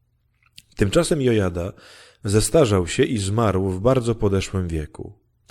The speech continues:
Gdy umierał, miał sto trzydzieści lat.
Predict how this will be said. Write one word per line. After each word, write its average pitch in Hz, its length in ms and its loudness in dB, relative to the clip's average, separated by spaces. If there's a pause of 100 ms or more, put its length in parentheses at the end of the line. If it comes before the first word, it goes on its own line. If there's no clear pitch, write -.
(440)
Gdy 139 180 6
umierał, 147 400 6
miał 117 340 2
sto 117 240 0
trzydzieści 95 640 -4
lat. 78 500 -8